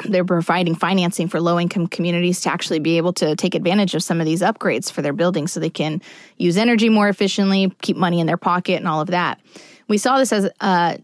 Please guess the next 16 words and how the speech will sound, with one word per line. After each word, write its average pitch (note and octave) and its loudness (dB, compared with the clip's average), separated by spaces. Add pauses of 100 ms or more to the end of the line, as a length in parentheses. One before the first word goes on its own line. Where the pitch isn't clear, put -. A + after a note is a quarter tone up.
a, F3+ 0
a E3 2
double A3+ 2
opportunity C3+ -4
where D#3+ -2
you F3 2
could, E3+ 0
yes, F3+ 0
do F#3+ 0
those G3+ 0
things F#3+ -2 (100)
and G#3 0
create F3 -2 (280)
strong F#3+ 0
local F3+ 0
jobs. F#3+ -2